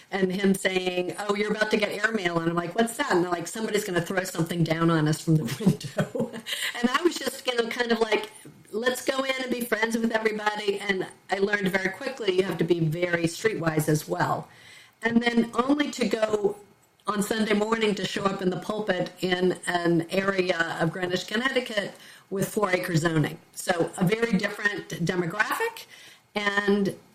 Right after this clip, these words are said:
still realizing that both of those realities are true for people.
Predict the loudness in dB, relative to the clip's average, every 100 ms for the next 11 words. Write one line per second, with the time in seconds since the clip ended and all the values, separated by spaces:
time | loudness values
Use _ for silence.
0 | _ -14 -12 -6 -2 0 0 0 0 0
1 | 2 2 2 2 2 0 0 2 2 0
2 | 0 0 -2 2 2 2 0 2 4 4
3 | 0 -10 -14 _ -8 -4 -2 -2 -2 0
4 | 0 -2 -8